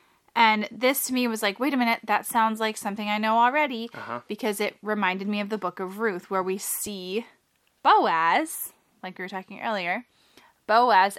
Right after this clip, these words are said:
Speaker 1: actually keeping this command
Speaker 2: Mm-hmm.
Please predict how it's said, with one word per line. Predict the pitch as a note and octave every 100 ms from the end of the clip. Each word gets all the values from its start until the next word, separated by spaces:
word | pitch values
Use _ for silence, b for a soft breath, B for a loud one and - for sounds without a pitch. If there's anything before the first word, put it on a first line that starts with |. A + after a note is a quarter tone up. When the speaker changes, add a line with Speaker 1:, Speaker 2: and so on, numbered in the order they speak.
| -
Speaker 1:
actually | G3 G#3 - A#3 A3+
keeping | G3+ - A3+ G#3 A#3 G#3+
this | G3 G3
command | - G3+ G3 F#3 E3+ G3 B3 b b
Speaker 2:
Mm-hmm. | -